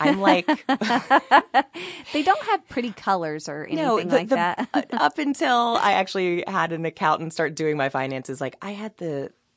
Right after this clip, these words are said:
Speaker 1: like, the hand-drawn poster board with sticky stars when I was paying the credit card bills. Like, I was like,
Speaker 2: No,
Speaker 1: my, my girlfriend
Speaker 2: no.
Speaker 1: was like, "Pepper, you are like a grown-up Punky Brewster. Like,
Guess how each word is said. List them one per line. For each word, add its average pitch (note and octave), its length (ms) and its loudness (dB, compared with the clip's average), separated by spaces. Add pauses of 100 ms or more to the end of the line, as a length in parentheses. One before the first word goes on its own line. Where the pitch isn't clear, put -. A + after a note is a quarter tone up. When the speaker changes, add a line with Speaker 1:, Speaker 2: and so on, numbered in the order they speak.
(320)
Speaker 1:
like, - 360 -12 (380)
the B3 100 -2
hand-drawn G#3 720 0
poster E3 380 -6
board C#3+ 280 -4
with C3 120 -12
sticky - 380 -8
stars B2 480 -2
when C3+ 100 -8
I B2+ 80 -4
was B2 140 -6
paying C3+ 280 -4
the C3 60 -8
credit - 240 -8
card - 220 -8
bills. - 240 -8
Like, E3 120 -6
I F3 100 -6
was G3+ 200 -10
like, F#3+ 120 -2
Speaker 2:
No, C4+ 380 8
Speaker 1:
my, A#3 140 4
my A#3+ 160 0
girlfriend C#4 240 8
Speaker 2:
no. - 40 2
Speaker 1:
was B3 100 0
like, A#3+ 100 2
"Pepper, D4+ 280 0
you B3 260 -6
are D4 100 -4
like - 160 -4
a C#4+ 80 -8
grown-up - 460 -8
Punky - 320 -10
Brewster. F#4 420 0
Like, C#5 180 -2